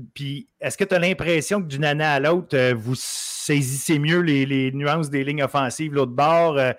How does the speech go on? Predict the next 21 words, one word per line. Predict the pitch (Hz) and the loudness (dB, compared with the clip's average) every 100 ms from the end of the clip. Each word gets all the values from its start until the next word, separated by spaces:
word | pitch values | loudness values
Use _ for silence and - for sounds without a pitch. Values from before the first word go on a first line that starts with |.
| - - - | -10 -20 -4
parce | 147 | -4
que, | - 180 156 | 2 2 2
tu | - _ _ _ | 0 _ _ _
sais, | - 240 | -2 0
vous | 160 | 2
avez, | 143 147 151 139 - _ _ | 0 0 -4 -6 -12 _ _
on | 127 | -2
a | 160 | 0
beau | 165 220 | 2 2
avoir | 165 165 | 4 2
parlé | 160 139 180 | 0 -2 0
de | |
la | 156 | 0
ligne | 147 180 | 0 -2
défensive, | 147 151 139 - 190 170 | -2 -2 -4 -4 -4 0
euh, | 139 131 | 0 2
de, | 127 120 | 0 0
des | 120 123 123 | 0 -2 -2
autres | 165 135 | -2 -4
équipes, | - 170 185 127 | -4 -6 -6 -4
là, | 139 | -2